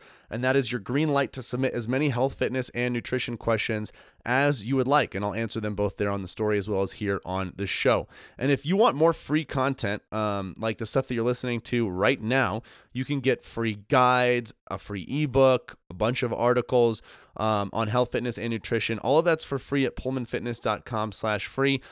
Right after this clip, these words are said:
And lastly, if you enjoy this episode, guys, please spread the love, share it with your friends and family, let them know where they can go to get all of their health, fitness, and nutrition questions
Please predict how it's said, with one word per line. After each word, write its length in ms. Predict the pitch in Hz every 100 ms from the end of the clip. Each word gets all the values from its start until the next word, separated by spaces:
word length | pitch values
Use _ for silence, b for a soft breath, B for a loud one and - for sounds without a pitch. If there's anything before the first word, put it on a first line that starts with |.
| B 123
And 160 | 139
lastly, 320 | 156 180 170
if 100 | 156
you 120 | 160 185
enjoy 320 | 156 143 139
this 180 | 123 113
episode, 440 | 107 107 107 101
guys, 280 | 107 107 101
please 320 | - 147 156
spread 240 | - 139
the 80 | 120
love, 260 | 113 110 104
share 220 | - 135
it 80 | 117
with 100 | 123
your 100 | 120
friends 280 | - 135 117
and 120 | 107
family, 520 | - 135 139 135 131 B B B
let 160 | 151 160
them 160 | 170
know 120 | 165 170
where 120 | 160
they 100 | 147
can 160 | 139
go 240 | 131 143 147
to 80 | 127
get 140 | 127
all 180 | 120 131
of 80 | 123
their 140 | 117
health, 260 | 120 147 -
fitness, 400 | 143 127 135 -
and 260 | 120 131 139
nutrition 580 | 135 - 127 - 120 -
questions 640 | - 110 104 107 104